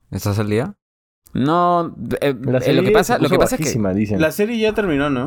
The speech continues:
Speaker 4: ¿O no?
Speaker 2: Sí, también ya terminó. Pero yo me acuerdo que cuando yo leía The Walking Dead, este, mm, eh,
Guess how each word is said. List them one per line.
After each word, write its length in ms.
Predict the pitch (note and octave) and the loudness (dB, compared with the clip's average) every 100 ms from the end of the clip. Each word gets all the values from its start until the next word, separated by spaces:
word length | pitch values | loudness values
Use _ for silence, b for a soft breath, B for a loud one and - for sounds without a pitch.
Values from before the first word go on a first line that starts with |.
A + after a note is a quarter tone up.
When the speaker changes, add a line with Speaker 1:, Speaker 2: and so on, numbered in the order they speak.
| G#3 | -2
Speaker 4:
¿O 80 | C3+ | -2
no? 200 | B2 G#2+ _ | -4 -6 _
Speaker 2:
Sí, 320 | - G#2 G#2 | -6 -2 0
también 220 | F#2+ G2 | 0 0
ya 40 | G#2 | 0
terminó. 400 | G#2+ F#2 F2+ F2 B B | 0 0 -2 -4 B B
Pero 200 | C3+ C3+ | 0 2
yo 100 | D3+ | 2
me 60 | |
acuerdo 300 | F#3 F#3+ F#3 | 0 0 0
que 120 | F#3 F3+ | -2 -2
cuando 200 | B2 G2+ | -2 0
yo 140 | G#2 | 0
leía 320 | E3+ F3 D#3 D#3 | 0 0 2 2
The 100 | A#2+ | 0
Walking 380 | G#2+ A2 A#2 | 0 -2 0
Dead, 180 | G2 G2+ - - _ _ - | 0 -2 -6 -18 _ _ -6
este, 580 | G2+ F#2+ - F#2 F2+ F2 | -4 -2 -4 -2 0 0
mm, 260 | E2+ E2 D#2+ _ B B B B B - | -2 -2 -4 _ B B B B B -6
eh, 540 | G2 F#2+ F2 F2 D#2 | -2 0 0 -2 -4